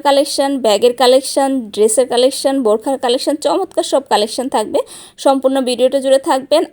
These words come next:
আর একদম শেষের দিকে থাকবে হচ্ছে এই মেলার অ্যাড্রেসটা। তাহলে বন্ধুরা দেখতে থাকেন কালেকশনগুলি। এই যে এখানে দেখতে পাচ্ছেন সুন্দর সুন্দর কিছু জুতির কালেকশন। আশা করি কালেকশনগুলি আপনাদের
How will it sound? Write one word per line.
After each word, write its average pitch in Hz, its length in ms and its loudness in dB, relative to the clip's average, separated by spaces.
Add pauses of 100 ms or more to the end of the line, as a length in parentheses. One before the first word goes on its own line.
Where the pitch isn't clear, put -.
(100)
আর 208 80 2 (440)
একদম 247 260 -4 (220)
শেষের 277 360 0
দিকে 311 160 -4 (100)
থাকবে 302 300 -2
হচ্ছে 277 220 -2 (600)
এই 269 60 2 (100)
মেলার 262 300 4
অ্যাড্রেসটা। 254 500 -4 (140)
তাহলে 269 300 0
বন্ধুরা 277 240 2 (120)
দেখতে 247 280 0
থাকেন 285 280 -2
কালেকশনগুলি। 269 520 -2 (440)
এই 262 100 4
যে 359 140 -2
এখানে 339 200 0 (100)
দেখতে 247 240 -2
পাচ্ছেন 294 240 0 (100)
সুন্দর 285 260 -2
সুন্দর 294 280 -2
কিছু 269 160 -4 (120)
জুতির 233 320 -2
কালেকশন। 233 400 0 (380)
আশা 302 200 -2
করি 320 120 0 (100)
কালেকশনগুলি 269 520 -2
আপনাদের 262 240 0